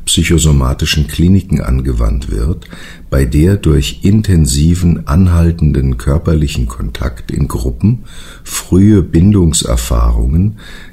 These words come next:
kathartisch durchlebt und verarbeitet werden können. Der Rogers-Schüler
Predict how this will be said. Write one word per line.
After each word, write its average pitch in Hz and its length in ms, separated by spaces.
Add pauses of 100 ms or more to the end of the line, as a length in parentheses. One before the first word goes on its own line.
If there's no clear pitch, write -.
kathartisch - 800
durchlebt - 720
und 65 400
verarbeitet 62 800
werden 52 300
können. - 380 (1160)
Der 67 180
Rogers-Schüler 78 1080